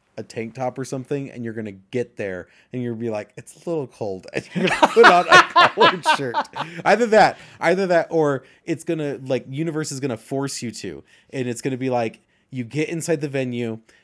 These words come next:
and some lady trips and spills, like, ranch dressing on your black shirt, and it's nasty now, and you're like, "Crap, I gotta go, like, buy something," and they're like, "Hey,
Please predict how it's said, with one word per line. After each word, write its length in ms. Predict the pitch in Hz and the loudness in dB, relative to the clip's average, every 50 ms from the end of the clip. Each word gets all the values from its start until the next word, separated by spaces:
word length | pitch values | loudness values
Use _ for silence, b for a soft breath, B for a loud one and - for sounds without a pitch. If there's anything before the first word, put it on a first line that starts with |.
| _ _ | _ _
and 340 | 143 131 120 117 113 113 110 | -6 -6 -4 -4 -6 -6 -8
some 300 | - - 156 147 147 143 | -6 -4 -2 -2 -2 -2
lady 240 | 139 139 131 127 123 | -2 -2 -2 -2 -4
trips 400 | 117 - - - 156 135 - - | -6 -10 -4 -4 -4 -4 -2 -6
and 160 | 139 131 117 | -10 -8 -8
spills, 540 | - - - - 135 123 123 120 110 113 - | -8 -8 -4 -2 -2 -2 -2 -2 -4 -6 -4
like, 180 | 117 110 107 98 | -4 -4 -4 -6
ranch 540 | 95 98 104 117 131 135 147 151 135 - - | -10 -10 -4 -2 0 0 0 -2 -4 -8 -8
dressing 480 | - 131 131 127 127 - - 120 113 | -4 -2 -2 -2 -2 -2 -4 -6 -6
on 240 | 113 113 120 113 110 | -6 -6 -6 -6 -6
your 80 | 107 104 | -6 -8
black 480 | 101 _ - 117 120 117 117 117 - | -8 _ -4 -2 0 0 -2 -2 -4
shirt, 420 | - - - 120 104 98 92 - _ _ _ _ _ _ | -12 -10 -8 -6 -6 -6 -8 -10 _ _ _ _ _ _
and 160 | - 123 110 | -10 -8 -8
it's 180 | 107 95 - - | -8 -8 -8 -12
nasty 600 | 107 104 107 123 143 160 165 160 - - 147 127 | -10 -6 -2 -2 0 0 -2 -4 -6 -6 -6 -6
now, 320 | 113 107 104 95 95 92 92 | -4 -4 -4 -4 -6 -6 -6
and 120 | 80 117 | -6 -6
you're 120 | 113 110 107 | -6 -4 -4
like, 160 | 107 - - | -6 -6 -10
"Crap, 320 | - - 160 147 135 - - | -6 -2 0 0 0 -2 -4
I 80 | 120 | -4
gotta 220 | 120 127 123 135 117 | -2 -2 -2 -2 -2
go, 240 | 127 123 123 120 110 | -2 -2 -2 -4 -6
like, 280 | 120 117 110 104 _ | -8 -8 -8 -10 _
buy 180 | - 131 135 143 | -2 0 0 0
something," 340 | 139 - 127 110 123 117 113 | -2 -4 -6 -6 -6 -6 -6
and 80 | 110 | -6
they're 80 | 110 107 | -4 -4
like, 160 | 107 110 - | -6 -6 -8
"Hey, 380 | - - 180 185 165 147 131 | -8 -6 -2 -2 0 -2 -2